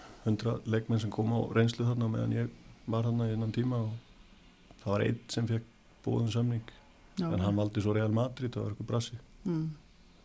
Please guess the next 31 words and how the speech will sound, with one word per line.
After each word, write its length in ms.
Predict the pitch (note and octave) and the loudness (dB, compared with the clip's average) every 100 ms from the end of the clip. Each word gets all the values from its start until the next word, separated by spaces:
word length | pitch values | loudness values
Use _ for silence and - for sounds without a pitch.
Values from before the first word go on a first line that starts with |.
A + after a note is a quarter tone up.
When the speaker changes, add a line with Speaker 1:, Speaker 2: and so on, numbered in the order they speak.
| - | 0
Speaker 2:
Af 100 | F#3+ | 4
hverju 160 | G#3+ G3 | 6 6
entist 280 | F#3+ F#3+ | 4 0
þú 80 | G#3+ | -2
svona 160 | D#3+ D3 | 0 -4
lengi? 220 | C#3+ - - - - - - - - - - - - - - - - - - | -4 -6 -10 -20 -20 -20 -20 -20 -20 -20 -20 -20 -20 -20 -20 -20 -20 -16 0
Speaker 1:
Ég 240 | G#2 A2+ - | 2 2 2
bara, 480 | A2+ A2+ A#2 A#2 A2+ - - - - - - - - - - - - - - - - - - - - - - - - | 2 4 4 4 2 -4 -20 -20 -20 -20 -20 -20 -20 -20 -20 -20 -20 -20 -20 -20 -20 -20 -20 -20 -20 -20 -20 -20 -12
bara 240 | - C3+ B2 | -4 -2 0
ætla 140 | G2+ | 0
sér 140 | F#2+ G#2 | -2 -2
ekki 120 | A2 | -4
bara 220 | A#2 A#2+ A#2+ A#2 A#2 | -4 -2 -2 -6 -8
skapgerð 580 | - B2+ C3 C3 B2+ | -4 -4 -2 -4 0
og 60 | A#2 | 0
hugafar 420 | B2+ B2+ C3 B2 | -2 -2 -4 -2
og, 160 | A#2+ A#2+ | -2 -4
og, 260 | A#2+ A#2 A2 | -6 -4 -4
hérna, 300 | A2+ A#2+ A#2+ | -6 -6 -8
og, 220 | B2 A#2+ A2+ - - - - - - - | -6 -8 -10 -14 -20 -20 -20 -20 -20 -8
og 100 | A2 | -2
svo 160 | G#2 G2 | 2 2
náttúrulega 280 | F#2+ G2+ G2 | 2 2 2
líka 200 | G2+ G#2+ | 0 0
þjálfarinn 440 | G2 G#2+ A#2+ B2 | 0 2 0 0
sem 120 | A#2 | 0
voru 180 | A#2 A#2 | 0 0
með, 180 | A#2+ A#2 | 0 0
hann 180 | G#2 F#2+ | -2 -2
hafði 240 | G#2+ A2 - - A2+ | -4 -4 -8 -10 -4
mikla 340 | A2+ A#2 A#2 | -4 -2 -6